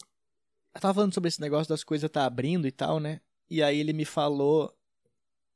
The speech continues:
que, que ele, ele mora, tipo, numa, numa quebrada.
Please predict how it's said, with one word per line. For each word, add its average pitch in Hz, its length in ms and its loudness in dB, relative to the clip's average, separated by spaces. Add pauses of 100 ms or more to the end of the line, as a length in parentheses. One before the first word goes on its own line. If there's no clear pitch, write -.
(160)
que, 151 880 -6
que - 100 -14
ele, 151 80 -2
ele 160 200 0
mora, 160 160 0
tipo, - 200 -10
numa, 160 180 -6
numa 151 180 -8
quebrada. 139 520 -4